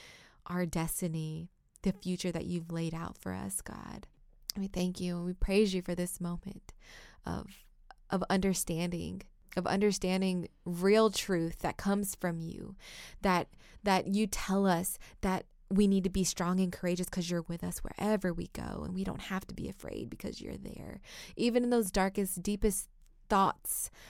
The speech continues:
when our mind goes somewhere else that it's not supposed to be, God, you're even, you're with us even there. God, we just pray that you would stay with us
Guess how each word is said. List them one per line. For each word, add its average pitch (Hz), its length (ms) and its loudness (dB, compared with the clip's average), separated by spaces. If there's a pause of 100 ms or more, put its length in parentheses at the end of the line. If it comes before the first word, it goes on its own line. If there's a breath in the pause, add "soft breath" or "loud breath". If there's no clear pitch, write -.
(240 loud breath)
when 196 140 6
our 190 120 6
mind 196 440 4
goes 190 200 2
somewhere 208 400 4
else 185 220 4
that 180 120 4
it's 180 160 -2
not 180 160 2
supposed 190 280 -2
to 185 40 -4
be, 185 140 2
God, 180 220 -2
you're 185 260 2
even, 208 280 -4
you're 196 200 2
with 208 200 2
us 226 180 2
even 190 280 -2
there. 165 360 -6 (760)
God, 208 220 2
we 208 100 4
just 208 200 0
pray 202 140 2
that 190 80 -2
you 190 120 -2
would 185 140 -6
stay - 460 0
with 190 180 -2
us 175 200 -6